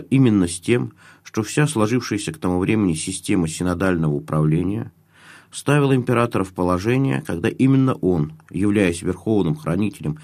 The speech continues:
и защитником догматов православной веры, по существу возглавлял церковную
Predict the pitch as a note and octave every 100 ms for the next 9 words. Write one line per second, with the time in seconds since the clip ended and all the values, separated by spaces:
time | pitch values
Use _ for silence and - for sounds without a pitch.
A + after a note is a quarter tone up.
0 | - - - F2+ F#2+ - G#2+ E2 D#2 A#1
1 | G2+ G2+ D2+ D#2 - D#2 D#2+ E2+ F2 D#2
2 | C#2+ D2+ A#2 C3+ C#3 _ _ _ - D#2+
3 | - D#2+ - - F#2+ B2 - _ - D#2
4 | D#2 D#2 C#2 D#2 F2+ - _ _ - D#2
5 | - C#2+ C#2 D#2 -